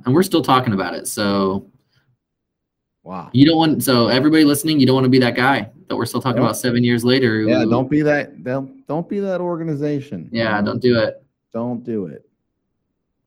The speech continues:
Speaker 2: Next up, cyber attack coming to a close. A cyber attack on Memorial Health System in Ohio may have exposed the P H I of two hundred and sixteen thousand four hundred and seventy-eight patients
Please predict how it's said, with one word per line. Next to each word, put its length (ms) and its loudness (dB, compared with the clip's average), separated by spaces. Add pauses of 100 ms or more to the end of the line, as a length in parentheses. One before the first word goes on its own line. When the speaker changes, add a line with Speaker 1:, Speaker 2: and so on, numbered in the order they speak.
(580)
Speaker 2:
Next 220 0
up, 120 0
cyber 360 -2
attack 360 -2
coming 280 0
to 160 -6
a 40 -4
close. 640 -6
A 60 -12
cyber 400 0
attack 460 -4
on 160 -2
Memorial 400 0
Health 240 -6
System 280 -10
in 140 -12
Ohio 540 -6
may 100 0
have 140 0
exposed 880 -4
the 100 -10
P 260 -8
H 180 -6
I 160 -8
of 200 -16 (240)
two 180 -12
hundred 600 -12
and 160 -16
sixteen 520 -8
thousand 480 0
four 160 2
hundred 260 0
and 120 -4
seventy-eight 400 -4
patients 540 -6